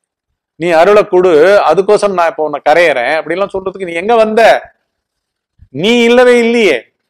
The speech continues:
நான் என்று தனியா ஒண்ணும் இல்லையே. இதைத்தான் சொல்றார். <clears throat> "நிக்கு நிக்கு உருகியான் புக்கிட உனை, உனை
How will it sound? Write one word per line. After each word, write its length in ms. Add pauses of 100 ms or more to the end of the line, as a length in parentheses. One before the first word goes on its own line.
(300)
நான் 340
என்று 200
தனியா 380
ஒண்ணும் 280
இல்லையே. 400 (1400)
இதைத்தான் 400
சொல்றார். 360 (540)
<clears throat> 300 (440)
"நிக்கு 460 (140)
நிக்கு 280 (180)
உருகியான் 580 (500)
புக்கிட 560
உனை, 400 (600)
உனை 300